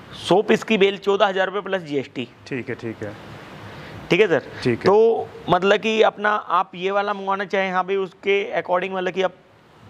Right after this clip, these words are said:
Speaker 1: sale होती है, आपको पता है सही quality है, आप
Speaker 2: जी।
Speaker 1: सौ पीस की bill मंगवा सकते हैं।
Speaker 2: अच्छा जी, ठीक
Speaker 1: ठीक है
Speaker 2: है।
Speaker 1: ना सर?
Speaker 2: हाँ, मतलब, bulk में ज़्यादा quantity मंगवाना चाहे, वो मंगवा लेगा।
Speaker 1: बिल्कुल।
Speaker 2: Combo pack अपना है ये।
Speaker 1: बिल्कुल, बिल्कुल।
Speaker 2: ठीक
Speaker 1: दो
Speaker 2: है।
Speaker 1: पीस इसके अंदर ये मैट डाले हैं,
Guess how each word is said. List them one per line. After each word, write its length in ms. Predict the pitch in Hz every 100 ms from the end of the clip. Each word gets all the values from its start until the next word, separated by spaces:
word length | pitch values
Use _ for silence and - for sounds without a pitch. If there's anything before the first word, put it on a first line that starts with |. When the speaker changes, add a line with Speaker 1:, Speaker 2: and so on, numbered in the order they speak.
| - -
Speaker 1:
sale 280 | - 175 196
होती 340 | 180 170 190
है, 300 | 175 180 185 - _ _
आपको 260 | - - 185
पता 180 | 180 190
है 60 |
सही 220 | 180 165
quality 440 | 175 170 165 160 165
है, 140 | 170
आप 200 | 160 160
Speaker 2:
जी। 80 | 143
Speaker 1:
सौ 100 | 123
पीस 200 | 180 170
की 80 | 180
bill 160 | 156 139
मंगवा 200 | 123 110
सकते 320 | - - -
हैं। 80 | 165
Speaker 2:
अच्छा 460 | 139 - - 127
जी, 140 | 110 104
ठीक 220 | - 120
Speaker 1:
ठीक 20 |
है 60 | 151
Speaker 2:
है। 80 | 220
Speaker 1:
ना 60 |
सर? 180 | 285 156 - - -
Speaker 2:
हाँ, 120 | - 202
मतलब, 260 | 226 208
bulk 200 | 185 202
में 160 | 196 202
ज़्यादा 240 | 180 180
quantity 320 | 196 202 196
मंगवाना 240 | 202 196 196
चाहे, 160 | 202
वो 100 | 175
मंगवा 160 | 165 185
लेगा। 220 | 220 226 -
Speaker 1:
बिल्कुल। 300 | 185 190 175
Speaker 2:
Combo 180 | 214 233
pack 180 | 214 202
अपना 220 | 202 202
है 140 | 180 127
ये। 60 |
Speaker 1:
बिल्कुल, 300 | 208 185 180
बिल्कुल। 320 | 139 120 - 147
Speaker 2:
ठीक 120 | 147 123
Speaker 1:
दो 100 | 202
Speaker 2:
है। 60 |
Speaker 1:
पीस 180 | 226 220
इसके 220 | 226 -
अंदर 180 | 208 202
ये 80 | 196
मैट 160 | 139
डाले 220 | 120 123 147
हैं, 220 | 165